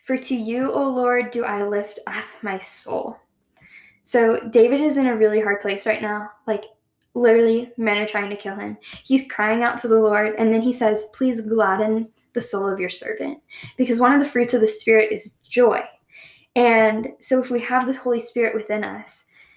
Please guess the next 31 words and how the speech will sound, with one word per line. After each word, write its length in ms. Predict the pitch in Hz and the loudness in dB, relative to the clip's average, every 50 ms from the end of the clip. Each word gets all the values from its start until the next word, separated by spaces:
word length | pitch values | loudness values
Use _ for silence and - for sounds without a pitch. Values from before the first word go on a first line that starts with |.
| _ - | _ -2
then 340 | 226 226 240 226 220 220 214 | 2 2 4 4 4 2 2
we 160 | 233 247 240 | 0 0 0
will 200 | 220 240 240 247 | 2 2 2 2
experience 520 | 240 240 - - - 185 - 202 202 - | 2 0 -2 -4 -4 -4 -4 -4 -8 -12
joy. 220 | - - 214 190 190 | -12 -12 -10 -8 -8
And 160 | 196 202 202 | -8 -8 -8
it 100 | 220 - | -6 -4
might 160 | 226 226 226 | -4 -2 -2
not 180 | 247 233 220 226 | -2 -4 -4 -4
be 160 | 233 220 - | -4 -4 -4
all 200 | - 214 214 214 | -2 -2 0 -2
the 60 | 208 196 | -2 -4
time, 320 | - - - 202 202 202 | -6 -8 -8 -6 -6 -6
and 80 | 202 202 | -6 -4
we're 80 | 202 | -4
not 220 | 214 214 208 220 226 | -2 -4 -4 -2 -4
going 120 | 220 208 | -4 -4
to 100 | 202 - | -6 -6
feel 160 | - 214 196 | -6 -8 -6
happy 320 | - - 247 240 240 254 254 | -4 -2 -2 -2 0 2 2
all 120 | 262 262 | 2 2
the 80 | 262 262 | 2 0
time, 220 | 262 269 269 262 | 0 -2 0 0
but 120 | 233 240 | 0 0
we 80 | 226 220 | -2 -4
can 140 | - 214 - | -6 -6 -6
ask 260 | - 202 208 - - | -4 -6 -6 -6 -10
the 80 | - 208 | -14 -12
Lord, 260 | 214 196 190 202 - | -10 -10 -10 -10 -10
like, 220 | 220 - 208 - | -10 -8 -8 -8
"God, 300 | - 214 202 202 202 - | -8 -8 -8 -10 -10 -12